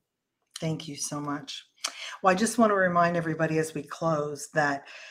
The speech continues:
this entire adventure is about spiritual transformation. And spiritual transformation is about opening your heart and your mind, as Justin just mentioned,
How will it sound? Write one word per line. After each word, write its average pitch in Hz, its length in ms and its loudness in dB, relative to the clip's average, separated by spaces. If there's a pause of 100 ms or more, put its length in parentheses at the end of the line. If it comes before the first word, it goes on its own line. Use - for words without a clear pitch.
(920)
this 170 500 -2
entire 190 320 4
adventure 170 420 0
is 156 120 -2
about 151 360 -2
spiritual 165 600 0
transformation. 156 800 -4 (340)
And 170 100 -2
spiritual 190 380 4
transformation 214 960 6
is 160 160 -2
about 165 240 8
opening 165 460 4
your 156 160 0
heart 151 600 -2 (540)
and 156 140 -2
your 190 200 10
mind, 185 500 8
as 165 160 -4
Justin 151 460 -8
just 156 320 -6
mentioned, 160 580 -6